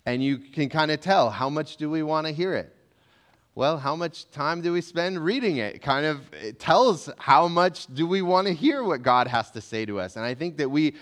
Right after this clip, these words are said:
assume that it should be very easy for us to understand and not have to be a lifetime of study to understand the mystery of who God is.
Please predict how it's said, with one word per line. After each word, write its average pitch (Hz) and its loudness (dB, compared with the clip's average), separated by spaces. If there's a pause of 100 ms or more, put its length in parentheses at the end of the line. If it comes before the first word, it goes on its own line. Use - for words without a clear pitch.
(240)
assume 196 -2
that 143 0
it 139 -2
should 135 -8
be 139 0
very 143 0
easy 190 -6
for 127 -4
us 120 -2
to 131 -6
understand 131 -6
and 117 -6
not 123 -2
have 127 -4
to 127 -10
be 135 -4
a 127 -4
lifetime 139 -2
of 123 -8
study 165 -2
to 117 -4
understand 131 -8
the 120 -8
mystery 127 -8
of 104 -10
who 120 -8
God 110 -2
is. 151 0